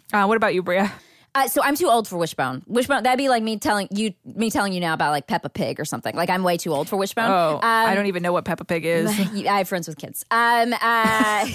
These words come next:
Speaker 2: <laughs> um, uh, but reading Rainbow, LeVar Burton, baby.
Speaker 1: Oh.
Speaker 2: Uh,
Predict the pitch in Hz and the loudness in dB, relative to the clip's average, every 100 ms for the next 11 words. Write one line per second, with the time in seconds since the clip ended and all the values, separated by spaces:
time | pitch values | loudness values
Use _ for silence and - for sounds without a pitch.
0 | - 262 330 - 311 - 247 240 214 - | -4 -4 -8 -16 -8 0 4 4 2 -2
1 | 233 226 214 208 370 254 - - 202 247 | 0 2 0 0 2 2 -2 -10 -4 0
2 | 311 254 240 494 135 58 208 - 269 220 | 0 0 0 0 -2 -2 -8 -18 -6 -2
3 | 233 330 302 466 494 196 - - - 202 | 4 4 4 2 0 -6 -8 -6 2 6
4 | 202 208 208 202 196 190 185 180 175 220 | 6 6 6 6 4 4 2 2 0 2
5 | 247 240 226 220 214 208 202 196 | 4 4 2 2 2 2 2 0